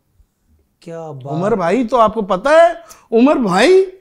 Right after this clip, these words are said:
Speaker 2: उमर भाई हैं।
Speaker 1: उमर भाई तो उमर
Speaker 2: उमर
Speaker 1: भाई।
Speaker 2: भाई ह्यूमर भाई हैं, ह्यूमर, ह्यूमर शरीफ हैं वो।
Speaker 1: मजे की बात मैं आपको बताऊं, एक वाकया सुनाता हूँ।
Speaker 2: उमर शरीफ।
Speaker 1: जब मैं कन्वर्ट हुआ,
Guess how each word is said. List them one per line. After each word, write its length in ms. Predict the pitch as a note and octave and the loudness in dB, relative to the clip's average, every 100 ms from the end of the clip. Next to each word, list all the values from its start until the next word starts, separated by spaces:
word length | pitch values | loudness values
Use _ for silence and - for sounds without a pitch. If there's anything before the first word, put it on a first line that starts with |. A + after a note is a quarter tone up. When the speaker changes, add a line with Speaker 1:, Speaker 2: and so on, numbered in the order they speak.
| F3+ | -8
Speaker 2:
उमर 300 | F#3 D4+ E4 | -2 0 0
भाई 320 | A#3 C#4+ F4+ | 2 2 2
हैं। 200 | F4 C4+ | 2 0
Speaker 1:
उमर 200 | F3+ E3 | 2 0
भाई 280 | C3 C#3+ D3 | 0 -2 -4
तो 160 | D3 | -6
उमर 180 | C3+ F3+ | -6 -2
Speaker 2:
उमर 160 | A#3 D#4 | 0 0
Speaker 1:
भाई। 380 | A3+ B3 F4 C#4 | 0 0 2 0
Speaker 2:
भाई 0 | |
ह्यूमर 600 | D#3+ F3+ A3 C#4 F4 F4 | 0 2 4 6 4 4
भाई 280 | C#4 B3+ | 4 4
हैं, 260 | A#3+ G3 E3+ | 2 2 0
ह्यूमर, 340 | G#3+ A#3 A3+ E3+ - _ _ _ _ - | 0 0 0 -2 -8 _ _ _ _ -4
ह्यूमर 400 | F3+ C4 C#4+ E4 | 0 4 4 2
शरीफ 400 | - A3+ G#3+ F#3 | 2 2 2 -4
हैं 80 | D#3+ | -8
वो। 280 | C#3 C3+ _ _ _ - | -10 -14 _ _ _ -18
Speaker 1:
मजे 220 | D3+ E3 | -14 -12
की 100 | D#3+ | -12
बात 260 | D3 D3 C#3+ | -14 -14 -16
मैं 140 | D3 C3 | -16 -16
आपको 220 | C3 C3+ | -18 -20
बताऊं, 220 | B2+ D#3 | -20 -18
एक 80 | C3+ | -12
वाकया 280 | B2+ B2 D3 | -14 -12 -16
सुनाता 400 | - A2 _ C#3+ | -16 -20 _ _
हूँ। 100 | E3 | -8
Speaker 2:
उमर 120 | F#3+ | -6
शरीफ। 220 | F3+ D3 | -6 -6
Speaker 1:
जब 80 | E3 | -6
मैं 180 | F3 E3+ | -8 -8
कन्वर्ट 400 | C#3+ D3 E3 D3 | -8 -4 -4 -6
हुआ, 240 | C3 - | -12 -16